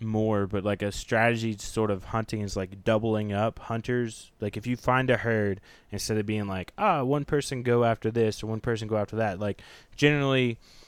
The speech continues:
if one person has a buck tag, one person has a doe tag, or vice versa, or a combination of the two, you're gonna be able to put two hunters onto the same herd and take, there's an opportunity, if you coordinate it, to take two animals off one herd.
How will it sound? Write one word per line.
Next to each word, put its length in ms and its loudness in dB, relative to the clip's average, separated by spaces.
if 160 -6
one 160 2
person 320 2
has 140 0
a 40 -8
buck 320 0
tag, 240 0
one 160 -4
person 320 -2
has 120 0
a 40 -12
doe 200 0
tag, 400 -2
or 80 -4
vice 320 -2
versa, 360 -4
or 220 -2
a 40 -6
combination 600 -6
of 80 -8
the 80 -8
two, 460 2
you're 160 2
gonna 220 2
be 140 4
able 100 6
to 80 0
put 240 -6
two 220 2
hunters 720 -4
onto 500 0
the 60 -2
same 320 -4
herd 480 -2
and 220 -2
take, 260 0
there's 200 4
an 60 2
opportunity, 460 0
if 100 -2
you 60 -2
coordinate 540 2
it, 160 -2
to 100 -6
take 320 -4
two 220 2
animals 400 -4
off 240 -2
one 140 -4
herd. 340 -6